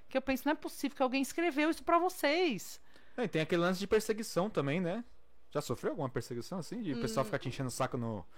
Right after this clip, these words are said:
Speaker 2: no direct lá, por exemplo?
Speaker 1: Não, não, não
Speaker 2: Quem
Speaker 1: diria,
Speaker 2: tiver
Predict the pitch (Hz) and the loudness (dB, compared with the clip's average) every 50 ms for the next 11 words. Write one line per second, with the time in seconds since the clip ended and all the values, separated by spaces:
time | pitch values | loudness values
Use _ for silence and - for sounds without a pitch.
0 | - - - - - 120 101 110 117 127 143 151 - - - 123 139 147 - - | -16 -16 -12 -8 -6 -4 -2 0 2 2 2 0 -2 -4 -2 0 0 0 -2 -2
1 | 120 113 107 107 127 147 151 - - - - - - - - - - - - - | -2 -2 -2 0 -2 -2 -2 -4 -8 -12 -16 -16 -16 -16 -16 -16 -16 -16 -16 -12
2 | - 466 427 427 427 427 440 453 466 466 453 147 151 - 403 403 - | -10 -8 -6 -6 -6 -8 -10 -10 -8 -4 -4 -4 0 2 4 6 6